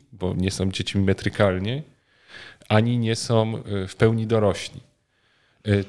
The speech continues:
to jest jedno. Y, a drugie jest takie, że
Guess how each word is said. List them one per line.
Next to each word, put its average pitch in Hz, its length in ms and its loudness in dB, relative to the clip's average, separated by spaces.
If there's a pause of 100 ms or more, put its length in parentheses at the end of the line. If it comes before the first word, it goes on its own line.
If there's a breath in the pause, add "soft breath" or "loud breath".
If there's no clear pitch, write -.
to 120 140 4
jest 117 220 -2
jedno. 110 480 0 (800 soft breath)
Y, 98 280 2 (320)
a 104 140 2
drugie 117 720 4
jest 110 260 -10
takie, 117 320 -4
że 110 260 -2